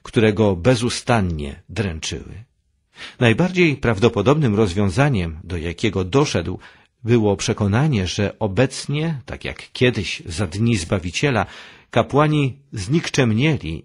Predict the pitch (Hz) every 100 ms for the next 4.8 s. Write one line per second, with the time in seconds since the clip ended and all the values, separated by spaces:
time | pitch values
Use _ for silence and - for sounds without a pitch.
0 | 107 101 98 123 110 120 104 113 110 -
1 | - 123 107 113 117 95 101 104 113 117
2 | 104 95 107 98 127 117 113 - - -
3 | 107 110 110 104 95 110 113 110 113 80
4 | 76 - - 69 50 - _